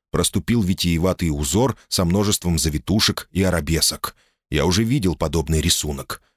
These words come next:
Ключ на кольце Олдерли украшен точно таким же. Достав этот ключ из кармана, я вставил его в замочную скважину и повернул. Несмотря на повреждения, механизм работал, но до конца ключ не поворачивался.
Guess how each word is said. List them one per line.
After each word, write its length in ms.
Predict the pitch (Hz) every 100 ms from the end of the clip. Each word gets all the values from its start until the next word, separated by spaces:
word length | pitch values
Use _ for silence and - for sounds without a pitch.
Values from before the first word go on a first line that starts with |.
| _ -
Ключ 400 | 73 87 90 82
на 100 | 82
кольце 460 | 85 82 - 90 -
Олдерли 600 | 82 90 90 90 87 90 _
украшен 540 | 82 - 80 80 87 78
точно 360 | 76 - 80
таким 460 | 69 80 - 78 67
же. 240 | 67 67 - _ _ _ _
Достав 500 | - 104 - 147 -
этот 300 | - 117 113
ключ 340 | - 120 120 -
из 100 | -
кармана, 560 | 98 98 131 147 139 - _
я 160 | 101 135
вставил 420 | - 120 95 85
его 260 | 73 76 76
в 40 |
замочную 540 | 78 85 85 - 73
скважину 600 | - 87 101 113 107 113 - _ -
и 80 |
повернул. 800 | 156 113 82 76 69 67 69 67 - _ _ _ _
Несмотря 560 | - 185 - 113 - 120
на 80 | 117
повреждения, 880 | 107 104 95 78 78 131 127 123 - _
механизм 600 | 95 107 101 104 92 82
работал, 560 | 76 69 95 123 117 101 _ _
но 120 | 92
до 120 | 127 139
конца 400 | 127 120 113 113
ключ 340 | 85 82 -
не 100 | 85
поворачивался. 1000 | 85 80 78 71 - 76 73 - 71